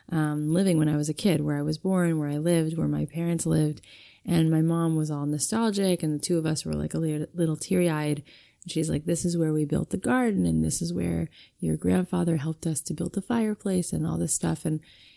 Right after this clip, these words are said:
and then she said, "You know, I wonder if the, the neighbors who used to live across the street are still here." And, um, we talked to somebody who was walking down the street, and she said, "Oh, yeah,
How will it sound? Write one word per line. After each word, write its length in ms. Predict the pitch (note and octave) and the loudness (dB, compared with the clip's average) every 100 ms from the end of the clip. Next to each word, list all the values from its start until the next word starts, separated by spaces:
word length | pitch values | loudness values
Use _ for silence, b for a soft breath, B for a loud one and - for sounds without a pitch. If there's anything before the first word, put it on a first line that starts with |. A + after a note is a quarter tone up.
| b | b
and 180 | F3+ F3+ | 0 2
then 140 | F#3 F#3 | 4 2
she 180 | - | 0
said, 240 | E3+ E3 E3 | 0 2 2
"You 60 | |
know, 100 | E3+ | 2
I 60 | D#3+ | 0
wonder 380 | E3 F3 F#3+ F#3 | 0 0 2 2
if 280 | E3 D#3+ - | 2 0 -2
the, 240 | D#3 D#3 | -2 -2
the 80 | E3 | 0
neighbors 800 | D#3+ E3 G3+ G#3 C#3 C#3+ D3 - _ _ | 0 2 2 2 2 0 -2 -8 _ _
who 80 | E3 | 0
used 260 | D#3 D3+ | 2 0
to 60 | - | 2
live 160 | D#3 D3 | 0 0
across 300 | D3+ D3 - | -2 -4 -4
the 40 | |
street 460 | - G#3+ G#3 D3 - b b b | -2 2 4 2 -4 b b b
are 100 | E3+ | -2
still 240 | D3+ - D3+ | -2 2 0
here." 460 | D3+ A3+ - C#3 - | 2 2 2 -2 -8
And, 320 | D#3+ D#3 D3+ | -4 0 2
um, 320 | D3+ D3 D3 D3 | 2 0 0 -2
we 100 | D3+ | -2
talked 280 | - E3 | -2 -2
to 60 | F3 | -2
somebody 360 | - D#3 D3+ D3+ | 0 2 2 2
who 100 | D3+ | 2
was 140 | D3 | 0
walking 320 | D3 C#3+ D3+ | 0 2 4
down 160 | D3 D3+ | 4 2
the 40 | |
street, 220 | D#3+ B3 | 2 4
and 140 | - F3 | 4 2
she 100 | E3+ | 0
said, 160 | E3+ - | -2 0
"Oh, 120 | G3 | 2
yeah, 320 | A3+ B3 E3+ | 4 4 2